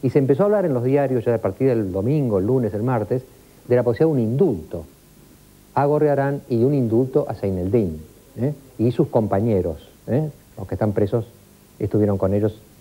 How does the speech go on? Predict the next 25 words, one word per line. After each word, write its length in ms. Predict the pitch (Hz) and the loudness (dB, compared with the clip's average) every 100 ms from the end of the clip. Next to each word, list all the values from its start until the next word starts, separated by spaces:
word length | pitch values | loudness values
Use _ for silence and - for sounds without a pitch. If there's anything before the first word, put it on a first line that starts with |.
| - - - | -20 -10 -2
en 100 | 110 | 0
los 100 | 110 | 0
episodios 420 | 98 95 120 123 | -2 0 2 0
por 100 | 101 | -2
los 100 | 90 | -4
cuales 240 | 107 107 | -2 -2
están 240 | 87 - 95 | -2 -6 -4
presos. 340 | 87 87 - - - - - - - - - - - - - - - | -4 -8 -12 -18 -20 -20 -20 -20 -20 -20 -20 -20 -20 -20 -20 -8 0
Esta 340 | 233 220 185 | 0 0 -2
gestión 640 | - 123 - 180 196 131 98 - | 0 -4 0 0 0 -4 -8 -4
de 140 | 117 | 0
Arias 220 | 143 170 | 2 2
no 80 | 135 | 0
tiene 180 | 120 135 | 0 0
nada 100 | 135 | 0
que 80 | 113 | 0
ver 100 | 117 | 0
conmigo, 460 | 98 92 76 82 78 - - - _ - - - - - | -2 -4 -6 -8 -12 -18 -20 -20 _ -20 -20 -20 -20 -8
¿no? 180 | 113 156 | -2 -2
Yo 60 | 131 | 0
no 120 | 117 | -2
tengo 240 | 123 117 | 0 0
nada 380 | 110 139 160 175 | 2 0 0 0
que 100 | 143 | 0
ver 300 | 110 120 143 | 0 0 -2